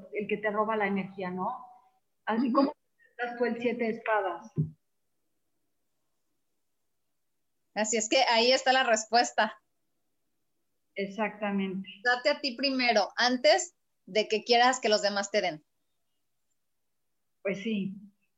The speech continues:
Speaker 1: Dice Luan, espero, Soledad, que nos preguntas desde Argentina todo eso. Y si vas a encontrar tu alma gemela, seguro la vas a encontrar en el momento que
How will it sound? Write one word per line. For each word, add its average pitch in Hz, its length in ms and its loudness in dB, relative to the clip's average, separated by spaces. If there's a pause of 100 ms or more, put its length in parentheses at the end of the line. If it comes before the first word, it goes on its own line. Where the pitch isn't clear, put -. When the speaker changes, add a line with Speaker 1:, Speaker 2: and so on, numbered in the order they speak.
(140)
Speaker 1:
Dice 269 500 4
Luan, 285 720 6
espero, 302 380 6 (380)
Soledad, 233 540 4 (320)
que 202 180 -2
nos 196 220 -6
preguntas 202 500 -4
desde 208 220 0
Argentina 208 580 -4
todo 214 240 0
eso. 214 240 -4 (800)
Y 233 120 -6
si 269 120 2
vas 311 180 6
a 349 40 6
encontrar 240 460 2
tu 240 100 2
alma 240 260 2
gemela, 220 400 0
seguro 240 320 2
la 226 80 2
vas 214 200 2
a 220 60 -10
encontrar 202 520 -2
en 208 120 -10
el 202 60 -8
momento 214 340 -8
que 208 100 -6